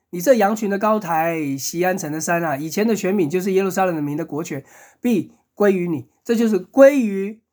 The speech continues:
在锡安当地的，不管是神的选民、以色列人，或者是神的百姓，<coughs> 我们会在这个地方 <coughs> 与主治理全地。所以一到八节，你看到末日，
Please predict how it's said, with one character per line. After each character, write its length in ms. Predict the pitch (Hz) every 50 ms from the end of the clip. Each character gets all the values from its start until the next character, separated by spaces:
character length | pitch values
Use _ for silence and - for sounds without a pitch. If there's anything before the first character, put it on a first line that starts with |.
| _ _ _
在 280 | _ - 202 180 - _
锡 380 | - - - - - 170 180 196
安 200 | 202 202 214 202
当 220 | 214 202 202 196
地 160 | 214 196 160
的， 140 | 139 135 127
不 160 | - - 220
管 160 | 202 165 143
是 180 | 139 196 185 165
神 180 | - - 160 165
的 80 | 190
选 240 | 185 - 185 143 135
民、 280 | 131 135 143 151 156 147
以 40 |
色 160 | 143 143 208 214
列 160 | 196 190 175
人， 240 | 147 139 135 139 - _ - - _
或 120 | - 208 196
者 100 | 180 170
是 100 | 190 202
神 280 | 190 - - 156 190
的 80 | 226 220
百 200 | 202 196 165 139
姓， 360 | 135 - 226 202 151 127 - _ _ _ _ _ _ _ _ _ _ _ _ _ _ _ _ _ _ _ _ _ _ _
<coughs> 680 | - - 240 - - - - 269 220 233 - 190 175 180
我 160 | 196 185 185 185
们 160 | 220 277 269
会 160 | - 285 226
在 160 | 196 226 202
这 100 | 180 208
个 120 | 190 185 180
地 160 | 190 175 156
方 320 | 175 151 147 151 - _ _ _ - - 127 - -
<coughs> 320 | - _ _ _ _ _ -
与 140 | - 202 233
主 160 | 233 202 151
治 160 | 131 - 233
理 140 | 214 165 131
全 240 | 127 - 143 127 143
地。 220 | 160 143 127 _ _ _ _ _ _ _ _ _ _ _ _ _ _ _ _ _ _ _ _ _ - -
所 140 | - - 254
以 40 | 277
一 100 | 320 311
到 120 | - -
八 220 | 240 226 233 240 220
节， 140 | 196 180 156
你 100 | 156 143
看 140 | - -
到 100 | 202 190
末 320 | 180 208 247 233 208 180 165
日， 340 | 185 220 202 160 139 131